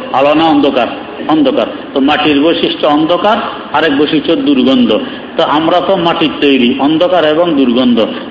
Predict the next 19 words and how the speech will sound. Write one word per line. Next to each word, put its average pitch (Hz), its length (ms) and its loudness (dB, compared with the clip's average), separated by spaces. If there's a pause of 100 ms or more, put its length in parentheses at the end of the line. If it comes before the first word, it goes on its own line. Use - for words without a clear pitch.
তা 165 80 0
আমি 151 380 2
পড়লে 160 360 2 (240)
কোরআন 156 260 2
তো - 100 -2
আমার 156 280 0
ভিতরে 165 280 0
ঢুকানো 151 280 2
হইল, 143 220 2 (1040)
তো 127 80 0
নূরের 170 520 2
কোরআন 156 440 0 (200)
মাটির 147 300 0
অন্ধকারে 165 400 2
ঢুকাইলাম, 143 460 0 (160)
এখন 147 220 0
কাফের 143 320 0
হবো 180 160 2
না? 180 80 0